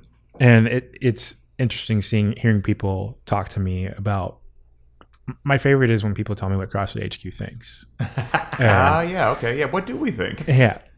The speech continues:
Speaker 1: and it's just they, there's, it's, there's that human element that gets, that gets missing and that people forget about,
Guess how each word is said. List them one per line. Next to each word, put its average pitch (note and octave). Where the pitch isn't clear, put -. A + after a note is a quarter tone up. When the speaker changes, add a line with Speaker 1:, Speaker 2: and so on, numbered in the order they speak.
Speaker 1:
and B2+
it's A#2+
just A2+
they, A2
there's, G#2+
it's, G#2
there's G#2+
that G2
human G2+
element G2
that G2
gets, G2
that G2+
gets -
missing G2
and F2+
that F#2
people -
forget F#2+
about, F#2